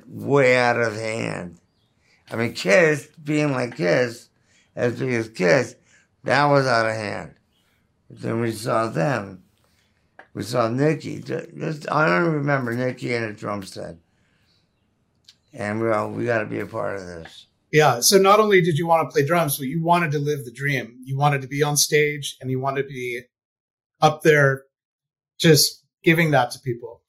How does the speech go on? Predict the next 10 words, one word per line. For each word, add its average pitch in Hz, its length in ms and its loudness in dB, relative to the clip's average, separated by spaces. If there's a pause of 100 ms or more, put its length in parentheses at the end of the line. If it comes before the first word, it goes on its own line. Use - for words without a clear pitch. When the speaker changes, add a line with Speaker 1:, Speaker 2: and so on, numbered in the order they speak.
(480)
Speaker 1:
The 107 120 -4
main 160 400 2
goal 175 320 4
was 135 320 2
to 135 100 -8
be 143 240 0
able 139 240 2
to 123 60 -4
get 120 200 0
ready 165 720 0